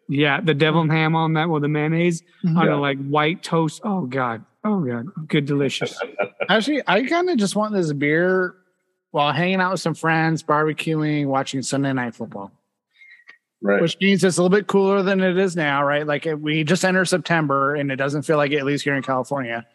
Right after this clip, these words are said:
Speaker 3: No,
Speaker 2: But
Speaker 3: feels
Speaker 2: I, I
Speaker 3: like
Speaker 2: want,
Speaker 3: hell.
Speaker 2: I want a little bit of the fall weather, but some barbecue and some football,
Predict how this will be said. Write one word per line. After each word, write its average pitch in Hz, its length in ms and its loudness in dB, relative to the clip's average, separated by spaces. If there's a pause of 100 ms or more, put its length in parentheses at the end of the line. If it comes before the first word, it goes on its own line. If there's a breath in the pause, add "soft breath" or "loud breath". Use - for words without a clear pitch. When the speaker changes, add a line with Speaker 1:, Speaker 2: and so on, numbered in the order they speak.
(400)
Speaker 3:
No, 104 440 4
Speaker 2:
But - 260 -4
Speaker 3:
feels - 180 2
Speaker 2:
I, 156 80 4
I - 120 4
Speaker 3:
like 190 80 4
Speaker 2:
want, 240 220 2 (160)
Speaker 3:
hell. 175 180 0
Speaker 2:
I 180 40 4
want 190 260 2
a 185 60 4
little 190 220 4
bit 220 200 2
of 214 140 2
the 170 60 -2
fall 185 240 2
weather, 185 340 2
but 160 220 -4
some 165 120 -2
barbecue 180 540 0
and 175 80 0
some 160 140 -4
football, 196 640 -2